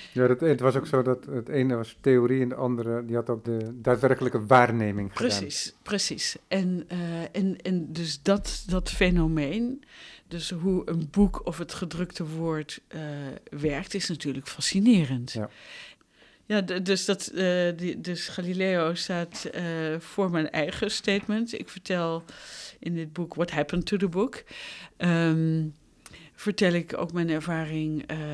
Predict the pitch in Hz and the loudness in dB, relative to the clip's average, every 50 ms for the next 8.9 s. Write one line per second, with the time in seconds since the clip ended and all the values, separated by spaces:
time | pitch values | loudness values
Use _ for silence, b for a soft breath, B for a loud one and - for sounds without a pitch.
0 | 147 147 143 143 143 139 143 139 139 139 135 135 143 147 147 143 147 143 127 - | -6 -6 -6 -6 -6 -6 -6 -8 -8 -8 -8 -10 -8 -8 -8 -8 -8 -8 -10 -8
1 | - 135 147 147 139 139 - - 156 143 143 131 - - - - 190 180 175 185 | -8 -6 -6 -6 -6 -8 -8 -8 -6 -6 -6 -6 -8 -8 -6 -4 -2 0 0 0
2 | 180 175 175 175 170 175 170 175 170 170 165 165 160 151 151 156 147 143 - - | 2 2 0 0 0 -2 -2 -2 -4 -4 -4 -4 -4 -4 -4 -6 -6 -8 -8 -8
3 | 139 139 143 147 147 147 147 - 143 - - 151 151 - - - 196 185 180 175 | -8 -8 -8 -8 -10 -10 -12 -12 -12 -12 -12 -12 -12 -10 -6 -4 -2 0 2 2
4 | 175 170 175 156 165 165 165 160 165 160 - 170 160 156 156 160 151 - - - | 0 0 -2 -4 -4 -4 -4 -4 -4 -4 -4 -4 -4 -4 -4 -4 -6 -8 -10 -10
5 | - 151 147 - 78 - 151 156 160 160 156 - - 165 - - 160 156 151 156 | -8 -8 -8 -6 -6 -4 -4 -4 -4 -4 -6 -6 -10 -12 -8 -6 -4 -2 0 0
6 | 151 143 - 147 135 147 160 - - 175 196 214 220 - B B B B B 117 | -2 -2 -2 -4 -4 -4 -4 -6 -6 -4 -4 -4 -6 -8 B B B B B -8
7 | 113 123 127 131 143 151 143 - - - - 156 135 - 165 160 147 143 - 127 | 0 4 6 8 8 6 4 2 -4 -2 0 0 2 4 4 4 4 2 -2 -2
8 | 117 110 113 123 143 170 170 - - - 214 214 220 202 202 - - 220 | -2 -2 -4 -4 -6 -8 -12 -6 0 4 6 6 6 6 4 2 4 6